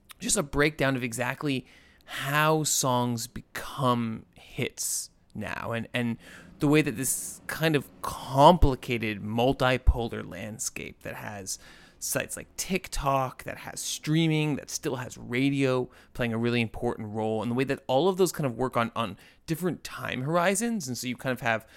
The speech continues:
something catch on in one place and bounce to another place and bounce back. And, and just, it was, it was such a nuanced and, and fascinating take that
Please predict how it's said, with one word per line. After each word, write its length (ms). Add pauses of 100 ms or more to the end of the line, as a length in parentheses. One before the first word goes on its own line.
(180)
something 320
catch 280
on 160
in 180
one 200
place 340
and 140
bounce 280
to 100
another 320
place 320
and 100
bounce 280
back. 360
And, 80 (380)
and 120
just, 220
it 80
was, 220
it 100
was 200 (360)
such 300
a 40
nuanced 1000
and, 160
and 180
fascinating 1040
take 440
that 200